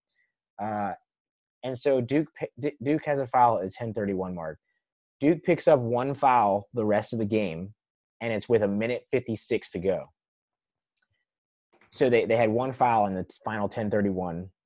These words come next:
and that one foul came nine minutes after the previous one. I think what is,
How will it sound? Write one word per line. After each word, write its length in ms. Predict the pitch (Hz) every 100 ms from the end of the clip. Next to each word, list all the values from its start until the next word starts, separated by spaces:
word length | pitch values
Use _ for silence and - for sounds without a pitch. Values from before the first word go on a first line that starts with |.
| _ -
and 200 | 101 95
that 140 | 92 85
one 200 | 98 95
foul 320 | 104 95 87
came 760 | 110 98 92 90 85 85 87
nine 320 | 95 92 95
minutes 420 | 95 85 80 - -
after 380 | 78 80 - 85
the 120 | 80
previous 420 | 76 101 90 76 82
one. 220 | 82 85 _ _ _ _ _ -
I 140 | 123
think 380 | - 170 175 -
what 420 | 156 151 139 135
is, 380 | 123 123 107 -